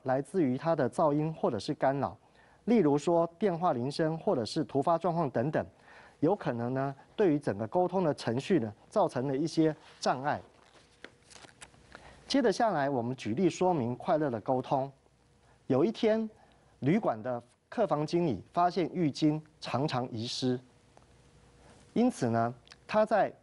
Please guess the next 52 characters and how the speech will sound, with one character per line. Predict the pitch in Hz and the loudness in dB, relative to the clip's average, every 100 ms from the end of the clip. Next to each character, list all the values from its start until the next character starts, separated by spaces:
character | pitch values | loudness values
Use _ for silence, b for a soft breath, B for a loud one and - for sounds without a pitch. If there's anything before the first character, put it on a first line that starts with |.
| _ - | _ -6
客 | 254 185 | -2 0
房 | 170 | 0
里 | 127 | -2
面 | 151 127 | -4 -6
贴 | - 190 | -2 0
了 | 170 | 2
一 | |
张 | 160 175 | 0 -2
纸 | 175 - 95 | -6 -10 -10
条， | - 92 95 _ _ - | -8 -8 -10 _ _ -6
就 | 190 | -2
是 | 185 | 0
说， | - 170 170 170 B B - | 2 2 2 0 B B -4
凡 | 143 180 | -2 0
是 | 233 | -2
在 | 220 185 | 0 0
本 | - 127 101 | -2 -6 -6
客 | - 175 | -2 0
房 | 139 117 127 | 0 -2 -2
偷 | 196 196 | 0 -2
取 | - 101 - | -2 -6 0
浴 | 170 | 0
巾 | 131 170 170 | 2 2 2
者， | 104 101 B B | 0 -4 B B
将 | 170 170 139 | -4 -4 -6
移 | 135 | -4
送 | 196 131 | -2 -2
法-， | - - 101 _ - | -4 -4 -4 _ -6
警 | 117 104 | -4 -2
局 | 110 - | -2 -2
法 | 113 - | -4 -2
办。 | 139 92 _ _ _ _ _ b b b b b b | -2 -2 _ _ _ _ _ b b b b b b
那 | 233 208 - _ - | 0 0 -6 _ 0
经 | 247 262 | 4 4
理 | 123 | 4
呢， | 127 127 | 2 2
在 | 180 | 0
第 | 175 214 | 2 2
二 | 185 | 4
天 | - 185 | 2 0
的 | 151 | 0
时 | 123 | -2
候 | 139 143 | 0 2
呢， | 123 127 | 2 -2
又 | 175 | -4
做 | 165 185 | 0 0
了 | 139 | 0
一 | 131 | 2
件 | 165 127 | 0 0
事 | - 135 | 0 0
情， | 104 92 - - B B B B | -2 -8 -12 -20 B B B B
啊， | 131 98 | -2 -2